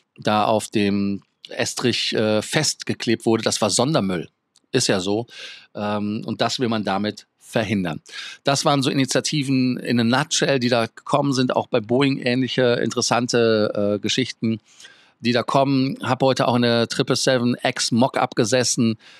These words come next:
dort den Film gesehen. Relativ interessante Konzepte, die sie auch mit dem Innenraum gemacht haben, hat Airbus ja auch.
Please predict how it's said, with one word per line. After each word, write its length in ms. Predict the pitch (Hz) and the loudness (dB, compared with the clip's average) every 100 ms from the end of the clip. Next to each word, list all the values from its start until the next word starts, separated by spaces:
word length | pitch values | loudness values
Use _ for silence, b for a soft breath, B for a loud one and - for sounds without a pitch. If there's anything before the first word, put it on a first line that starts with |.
| B - | B -2
dort 320 | 110 123 - | 2 4 4
den 100 | 123 | 0
Film 320 | - 135 131 | 2 4 4
gesehen. 440 | 123 113 120 120 | 4 4 4 4
Relativ 380 | 113 120 120 117 | 2 2 2 0
interessante 600 | 127 - - 113 117 120 | 0 -2 0 0 2 -2
Konzepte, 520 | - 117 110 127 - | 0 -2 0 -2 -2
die 120 | 117 110 | -2 0
sie 100 | 117 | 0
auch 160 | - | 0
mit 100 | 117 | -2
dem 80 | 107 | -2
Innenraum 460 | - 151 131 127 131 | 2 2 2 2 2
gemacht 300 | 120 113 117 | 2 0 -2
haben, 120 | 107 | -4
hat 140 | 104 | -6
Airbus 320 | 98 104 104 | -6 -4 -4
ja 160 | 101 92 | -2 0
auch. 280 | 117 127 | 2 2